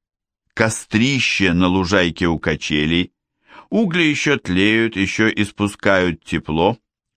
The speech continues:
пахнут горючим. Мот с фонариком садится на корточки, выуживает из пепла головку грифа, протирает большим пальцем. Проступает закопченная инкрустация с ромбами и звездами.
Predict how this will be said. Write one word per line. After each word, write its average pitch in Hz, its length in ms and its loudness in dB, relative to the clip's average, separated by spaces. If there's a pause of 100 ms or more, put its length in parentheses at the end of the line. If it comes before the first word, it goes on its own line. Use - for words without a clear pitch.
(120)
пахнут 101 480 2
горючим. 85 720 0 (540)
Мот 165 360 2
с - 100 -12
фонариком 131 640 0
садится 110 500 0
на 95 160 2
корточки, 147 720 -4 (460)
выуживает 143 800 2
из 123 160 -2
пепла 113 440 0
головку 101 580 0
грифа, 101 420 0
протирает 85 760 0
большим 64 460 -4
пальцем. 80 540 0 (440)
Проступает 147 760 0
закопченная 120 1000 0
инкрустация 98 840 0
с - 100 -10
ромбами 101 460 2
и 85 100 2
звездами. 131 720 -2